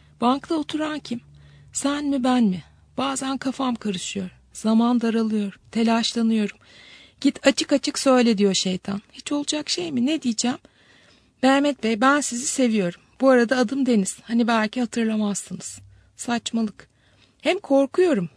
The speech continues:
Tamamen kaybetmekten korkuyorum. Bundan daha fazla nasıl kaybedebilirim ki seni Mehmet? Yaz bittiğinde yoksun. Gözlerim yanmaya başladı ama yatsam uyuyamam biliyorum.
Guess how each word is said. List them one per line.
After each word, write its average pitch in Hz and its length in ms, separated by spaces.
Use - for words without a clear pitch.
Tamamen 294 480
kaybetmekten 247 800
korkuyorum. - 580
Bundan 277 340
daha 285 180
fazla 285 340
nasıl 302 180
kaybedebilirim 254 760
ki - 140
seni 208 220
Mehmet? 202 360
Yaz 254 300
bittiğinde 247 440
yoksun. 247 480
Gözlerim 247 480
yanmaya 247 420
başladı 196 420
ama 247 180
yatsam 247 460
uyuyamam 190 480
biliyorum. 202 380